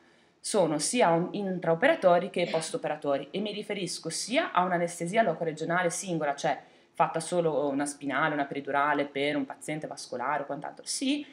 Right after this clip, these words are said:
sia un'anestesia, eh, locoregionale come una peridurale toracico ad addominale associata ad un'anestesia generale.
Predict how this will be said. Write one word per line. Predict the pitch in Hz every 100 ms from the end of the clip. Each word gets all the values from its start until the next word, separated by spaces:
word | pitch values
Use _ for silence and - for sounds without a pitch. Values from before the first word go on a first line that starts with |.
| - -
sia | - 277 240 320
un'anestesia, | 233 170 180 - 214 202 180 143 - - _
eh, | - 170 156 151 156
locoregionale | 175 190 220 294 202 170 170
come | 160
una | 156
peridurale | 151 160 160 143
toracico | 139 170 165 - -
ad | 147
addominale | 165 247 294 151 143 196 220 - _ _ _ -
associata | 262 - 320 - 147 143 170
ad | 180
un'anestesia | 165 160 156 - 156 143
generale. | 139 135 127 120 135